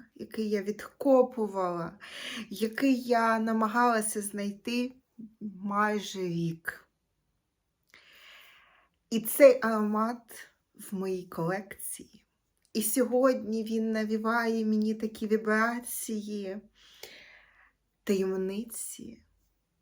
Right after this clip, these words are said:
такого спіритичного сеансу.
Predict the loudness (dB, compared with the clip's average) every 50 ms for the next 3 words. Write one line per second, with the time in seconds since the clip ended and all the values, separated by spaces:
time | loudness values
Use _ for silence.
0 | _ _ _ _ _ _ _ _ -20 -16 -14 -12 -12 -10 -8 -8 -8 -8 -4 2
1 | 2 4 4 4 2 0 0 -2 -2 -2 -4 -6 -4 -4 -4 -4 -2 -4 -4 -4
2 | -2 -2 2 2 4 4 2 2 -2 -6 -8 -8 -8 -8 -6 -6 -8 -8 -10 -10
3 | -14